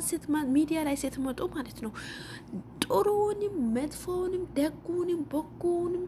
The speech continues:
ከይር የሚያስብላችሁም ሸር የሚያስብላችሁም ሚዲያው ላይ ነው የሚታዩት። ያ ጀማ እኔ ገረመኝ። እኔ በጣም ነው የገረመኝ። ያ ጀማ ምንድን ነው እሱ?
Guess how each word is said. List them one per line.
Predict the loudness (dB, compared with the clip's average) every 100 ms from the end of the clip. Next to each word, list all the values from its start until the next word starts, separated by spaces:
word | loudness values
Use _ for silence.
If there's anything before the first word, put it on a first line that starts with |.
| -8 -14 -10
ከይር | -4 0 0
የሚያስብላችሁም | 0 0 0 0 2 4 2 2 -2 0
ሸር | 2 2 0
የሚያስብላችሁም | 0 0 0 -2 0 0 0 -2 -8 -10 -12 -2
ሚዲያው | 2 2 2 -4 -4
ላይ | -4 -4
ነው | -6
የሚታዩት። | -8 -10 -12 -6 -4
ያ | -2
ጀማ | -2 -4 -6 -10 -16 -16 -8 0
እኔ | 2 2 2
ገረመኝ። | 0 2 2 2 2 2 0 -2 -8 -12 -10 0
እኔ | 4 4 4
በጣም | 4 2 2
ነው | 4
የገረመኝ። | 4 2 0 0 2 2
ያ | 2
ጀማ | 0 2 2 0 -6 -12 -2 4
ምንድን | 4 4 2 0 2
ነው | 2 0
እሱ? | -6